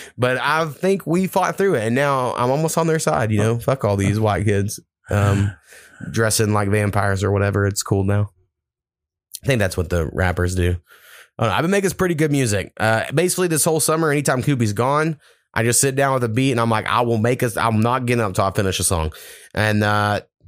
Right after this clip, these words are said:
that's what I've been doing. I mean, a lot of it's, like, freestyle. They're, like, abstract, if you will. You know, it's, like, random fucking words if you, and shit like that. But I've really enjoyed,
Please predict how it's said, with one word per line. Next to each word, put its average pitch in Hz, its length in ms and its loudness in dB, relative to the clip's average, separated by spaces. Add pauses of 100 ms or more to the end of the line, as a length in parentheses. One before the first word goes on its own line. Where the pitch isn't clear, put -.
(280)
that's 95 240 -2
what 110 80 0
I've 107 80 0
been 113 100 0
doing. 131 140 0
I 113 60 0
mean, 127 180 0
a 127 80 -2
lot 151 160 0
of 151 80 -4
it's, 151 160 -2
like, 110 260 -2
freestyle. 131 720 0
They're, 113 120 -2
like, 98 340 -2 (640)
abstract, 110 680 0
if 117 160 -2
you 113 100 2
will. 113 300 2
You 113 120 2
know, 98 60 0
it's, - 80 -2
like, 98 120 0
random 101 340 2
fucking 95 320 0
words 98 260 0
if 101 180 0
you, 92 100 -2
and 95 160 0
shit 101 120 0
like 101 140 -2
that. 98 280 -2
But 117 220 0
I've 113 200 -2
really 139 260 0
enjoyed, 113 540 0